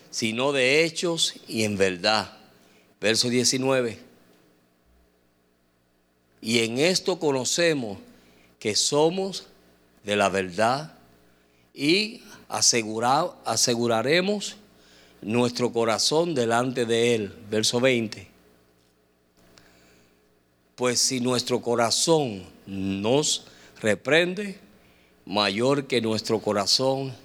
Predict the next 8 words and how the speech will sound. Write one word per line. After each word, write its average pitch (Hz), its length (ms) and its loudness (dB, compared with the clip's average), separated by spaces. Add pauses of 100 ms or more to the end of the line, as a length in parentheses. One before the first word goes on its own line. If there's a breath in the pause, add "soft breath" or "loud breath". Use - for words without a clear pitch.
(100)
es 95 240 -6
Dios, - 540 -4 (920 soft breath)
y 95 200 -4
él 120 140 0
sabe 143 580 -2 (360)
todas 104 320 2
las 87 120 -4
cosas. - 380 -8